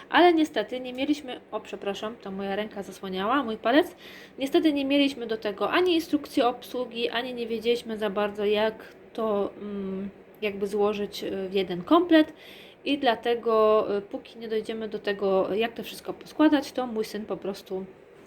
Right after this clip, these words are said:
sam zaczął, e, budować, e, taki stadion. I, e, ten stadion składa się z dwóch zielonych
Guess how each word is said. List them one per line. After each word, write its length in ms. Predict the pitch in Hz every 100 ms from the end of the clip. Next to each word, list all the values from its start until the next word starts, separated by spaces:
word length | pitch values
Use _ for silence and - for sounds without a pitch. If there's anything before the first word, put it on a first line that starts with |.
| - - - - -
sam 480 | - - 220 226 208
zaczął, 500 | 196 196 190 202 185 185 - - - -
e, 60 | 190
budować, 680 | 180 214 202 185 180 - -
e, 120 | 180
taki 280 | - 175 175
stadion. 480 | - 339 302 277 277 - - - - - -
I, 440 | 247 247 240 240 -
e, 240 | 214 214
ten 260 | 214 226 220
stadion 600 | - 233 226 220 214 208
składa 380 | - 214 202
się 240 | 196 - 185
z 120 | 180
dwóch 460 | - 202 277 269 - - 208
zielonych 600 | 214 196 180 180 -